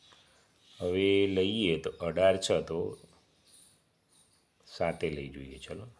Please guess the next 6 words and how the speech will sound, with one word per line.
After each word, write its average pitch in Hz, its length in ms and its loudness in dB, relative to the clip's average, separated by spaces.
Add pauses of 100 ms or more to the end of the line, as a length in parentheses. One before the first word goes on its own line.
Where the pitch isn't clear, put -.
(100)
સત્યુ 110 400 -2
સત્યુ 104 380 4
ઓગણપચાસનો 98 760 2
નવડો 95 560 0 (440)
વધી 90 320 2
ચાર. 92 400 4